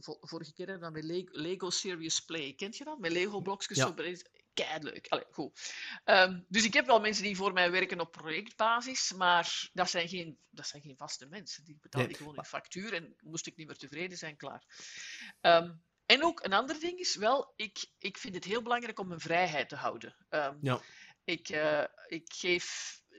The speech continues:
Speaker 1: trainingen in de ochtend en nu allemaal online. En ik vind dat fantastisch. Ik blijf dat trouwens doen, alleen online werk. Ik ga niet meer terug.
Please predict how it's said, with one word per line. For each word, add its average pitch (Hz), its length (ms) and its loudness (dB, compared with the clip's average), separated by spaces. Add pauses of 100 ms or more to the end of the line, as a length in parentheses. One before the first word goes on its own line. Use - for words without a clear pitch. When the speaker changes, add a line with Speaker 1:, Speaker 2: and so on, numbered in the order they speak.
(120)
Speaker 1:
trainingen 190 600 2
in 175 160 -10
de 160 200 -10
ochtend - 800 -2 (120)
en 160 120 -6
nu 160 140 -10
allemaal 147 440 0
online. 143 420 0
En 135 60 -12
ik 143 100 -20
vind 147 120 -14
dat 139 100 -10
fantastisch. 131 480 -8
Ik 120 100 -20
blijf 139 180 -6
dat 135 140 -16
trouwens 139 300 -6
doen, 175 200 -12
alleen 190 280 -10
online 190 320 -10
werk. 214 200 -14
Ik 170 100 -20
ga 160 140 -8
niet 180 120 -14
meer 190 120 -16
terug. - 240 -18